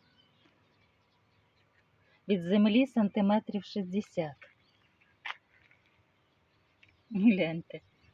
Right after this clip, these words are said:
Гляньте, які вони милі, ці квіточки. Вона, вони тільки відкриваються, тільки почала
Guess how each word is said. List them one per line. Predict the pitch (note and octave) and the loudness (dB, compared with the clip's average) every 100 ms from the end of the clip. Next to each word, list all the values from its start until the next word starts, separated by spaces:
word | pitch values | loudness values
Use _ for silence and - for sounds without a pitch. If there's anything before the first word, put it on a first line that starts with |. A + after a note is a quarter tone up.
| _ _ _ _ _ | _ _ _ _ _
Гляньте, | D#3+ F#3 A#3 A#3 | -2 2 2 2
які | G#3+ - G3+ | -2 -4 -4
вони | F#3+ G3 G3 | -2 0 0
милі, | G#3 F3+ F#3+ | 0 0 -4
ці | - | -8
квіточки. | - F3 - F3+ - - E3+ D3+ _ _ _ _ _ _ _ _ _ _ _ _ - | -20 -14 -12 -12 -14 -12 -12 -12 _ _ _ _ _ _ _ _ _ _ _ _ -10
Вона, | F3 F3+ F#3+ - | -4 -2 -2 -4
вони | F3 E3+ G3 G#3 | -4 0 2 2
тільки | G3+ G3 G#3+ | 2 0 0
відкриваються, | F3+ F#3+ G#3+ F#3+ E3+ G#3 B3 E3+ - - C#3+ C3 _ _ _ _ _ _ _ _ _ _ _ - | 0 -2 -4 -4 0 2 2 0 -6 -14 -14 -14 _ _ _ _ _ _ _ _ _ _ _ -12
тільки | E3+ - E3+ | -6 -4 -2
почала | F#3 - F#3+ G3 E3 | -2 0 4 4 4